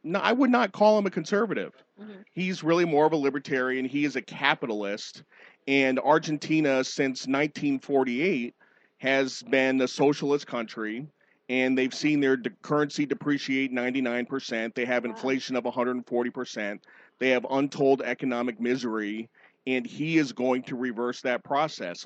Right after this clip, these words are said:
Speaker 1: with capitalism, with freedom, with voluntary free exchange.
Speaker 2: So do you have any idea of what was, like, the, the messaging that he gave that was kind of turned the people away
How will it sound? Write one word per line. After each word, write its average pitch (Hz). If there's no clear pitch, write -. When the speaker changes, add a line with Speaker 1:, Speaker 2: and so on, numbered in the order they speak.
Speaker 1:
with 123
capitalism, 107
with 131
freedom, 131
with 120
voluntary 123
free 131
exchange. 117
Speaker 2:
So 294
do 294
you 494
have 302
any 269
idea 220
of 196
what 208
was, 208
like, 196
the, 190
the 190
messaging 220
that 202
he 233
gave 220
that 196
was 185
kind 233
of 196
turned 226
the 214
people 214
away 185